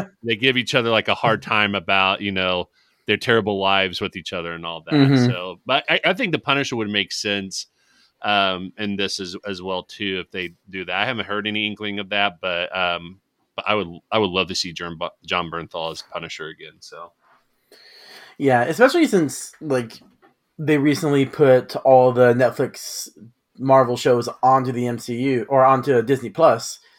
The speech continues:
Speaker 2: Right.
Speaker 1: Hopefully, they're gearing up for more crossovers like that. Um,
Speaker 2: Yeah.
Speaker 1: yeah. My answer: no, none of those Netflix people, unlike the two of you guys.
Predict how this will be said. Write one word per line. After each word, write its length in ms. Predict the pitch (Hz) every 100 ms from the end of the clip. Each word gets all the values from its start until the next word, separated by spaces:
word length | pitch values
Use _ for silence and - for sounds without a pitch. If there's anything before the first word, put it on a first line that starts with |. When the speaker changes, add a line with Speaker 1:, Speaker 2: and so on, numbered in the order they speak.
| _ -
Speaker 2:
Right. 220 | 101 95
Speaker 1:
Hopefully, 320 | 147 131 135
they're 140 | 120 113
gearing 400 | 107 120 117 113
up 220 | 107 -
for 420 | 120 107 101 101
more 240 | 107 104 98
crossovers 460 | 101 101 104 101
like 140 | 101 92
that. 240 | 107 98 - _ - - - -
Um, 240 | 147 139
Speaker 2:
Yeah. 140 | 92 90 - - _ _ _
Speaker 1:
yeah. 220 | - 98 98 _ _ -
My 220 | 160 285
answer: 480 | 302 - 254 226 -
no, 880 | 139 165 170 202 247 254 254 226 202 -
none 240 | 190 226
of 60 | 247
those 140 | 190 151
Netflix 760 | 165 - 156 151 - - - _ -
people, 460 | 151 127 135 143 _
unlike 420 | 143 143 120 123
the 100 | 127
two 160 | 127 147
of 80 | 131
you 120 | 147
guys. 320 | 123 110 117